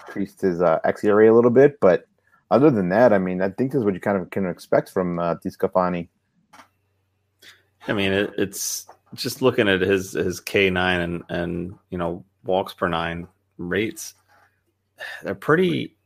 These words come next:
Speaker 2: in line or kinda, like, middle of the pack for the K nine,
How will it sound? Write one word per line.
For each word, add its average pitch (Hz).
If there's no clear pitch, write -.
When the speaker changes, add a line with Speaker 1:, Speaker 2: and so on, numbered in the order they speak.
Speaker 2:
in 107
line 95
or 87
kinda, 101
like, 85
middle 98
of 87
the 85
pack 95
for 87
the 78
K 127
nine, 104